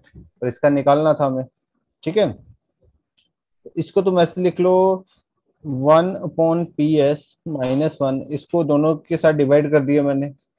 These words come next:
Speaker 2: यहाँ पे इस तरह से, पी एस को इधर भी इधर भी, तो वन एटी एम इसकी value put कर दी, यहाँ पे इस तरह से आ गया,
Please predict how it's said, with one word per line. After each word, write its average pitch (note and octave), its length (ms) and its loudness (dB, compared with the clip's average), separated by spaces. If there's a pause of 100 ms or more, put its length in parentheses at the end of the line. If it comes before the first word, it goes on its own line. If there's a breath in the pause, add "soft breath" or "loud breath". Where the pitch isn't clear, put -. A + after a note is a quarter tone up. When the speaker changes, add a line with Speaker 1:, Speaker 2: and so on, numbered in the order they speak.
(500)
Speaker 2:
यहाँ B2 160 -2
पे B2 80 -4
इस - 160 -10
तरह F#2+ 180 -8
से, F#2 140 -20 (180)
पी C3+ 100 -2
एस C3+ 120 0
को C3+ 120 -6
इधर B2 140 -4
भी C3+ 100 -4
इधर A#2 140 -8
भी, C#3 240 -8
तो D3+ 180 -6
वन C3 200 -2
एटी C#3 180 -2
एम C#3 160 -2
इसकी C3 180 -10
value B2 220 -2
put C#3+ 180 -12
कर D3 120 -2
दी, E3+ 220 -6 (520)
यहाँ A#2+ 200 -6
पे C#3+ 100 -6
इस - 140 -10
तरह A2+ 180 -4
से G#2 120 -6
आ F#2 60 -4
गया, E2+ 200 -16